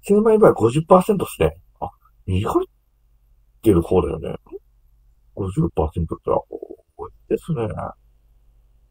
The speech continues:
あ、これ、常温にて-、うん。あの、ち-、常温から冷酒にかけてぐらいがちょうど適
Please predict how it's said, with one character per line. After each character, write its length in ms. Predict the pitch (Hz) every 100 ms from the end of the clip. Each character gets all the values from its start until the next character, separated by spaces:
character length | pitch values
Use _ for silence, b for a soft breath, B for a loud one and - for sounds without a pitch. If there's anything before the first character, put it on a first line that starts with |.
| _ _ _ _ _ _ _ _ _ _ _ _ -
あ、 160 | - - _ _ _ _ _ _ _ _
こ 120 | -
れ、 140 | - - _ _ -
常 100 | -
温 420 | 110 165 175 175
に 100 | 160 151
て-、 180 | 165 - -
う 60 | 101
ん。 200 | 92 90 _ _ _ - -
あ 80 |
の、 140 | 90 80
ち-、 200 | - - _ _ _ 107 98
常 140 | 165
温 320 | 202 214 220 233
か 180 | -
ら 120 | 190 175
冷 220 | 185 196
酒 180 | 190 190
に 120 | 190
か 100 | 202
け 140 | -
て 120 | 190 185
ぐ 160 | 220
ら 140 | 208 190
い 60 |
が 100 | 175
ち 120 | 165 -
ょ 240 | - 175
う 40 |
ど 120 | 185 180
適 200 | 165